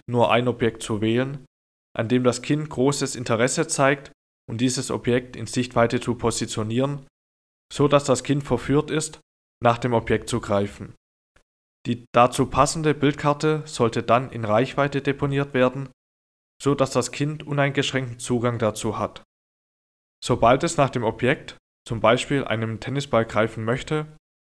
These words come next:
ist es Aufgabe des Schattens, diese Bewegung aufzunehmen und durch Handführung die Bewegung statt zum Ball zur dazu passenden Bildkarte zu führen. Das Kind soll anschließend mit Unterstützung des Schattens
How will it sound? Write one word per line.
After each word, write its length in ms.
ist 140
es 120
Aufgabe 520
des 100
Schattens, 640
diese 240
Bewegung 460
aufzunehmen 800
und 100
durch 180
Handführung 800
die 80
Bewegung 540
statt 240
zum 180
Ball 420
zur 160
dazu 300
passenden 640
Bildkarte 460
zu 160
führen. 400
Das 180
Kind 260
soll 220
anschließend 760
mit 140
Unterstützung 720
des 140
Schattens 640